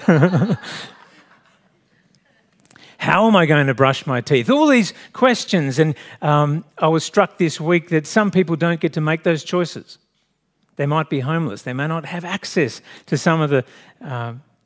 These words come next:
the things that we make choices about. No matter how powerless you feel, we all make choices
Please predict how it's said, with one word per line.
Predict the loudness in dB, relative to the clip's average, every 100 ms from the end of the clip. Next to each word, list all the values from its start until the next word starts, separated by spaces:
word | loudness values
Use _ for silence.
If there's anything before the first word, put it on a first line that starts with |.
| _ _ _
the | -16
things | -8 -6 -6
that | -6
we | -6 -6
make | -4 -6
choices | -8 -6 -6 -8 -10
about. | -2 0 0 -4 -18 _ _
No | 0 2
matter | 4 4 4
how | 2 0
powerless | 0 0 0 0 -2 -6 -8
you | -12
feel, | -12 -8 -6 -6 -10 -18 _ _ _ _ _ _ _ _ _ _ _ _ -8
we | 0 4
all | 4 4
make | 2 2
choices | -2 -2 -2 -2 -6 -8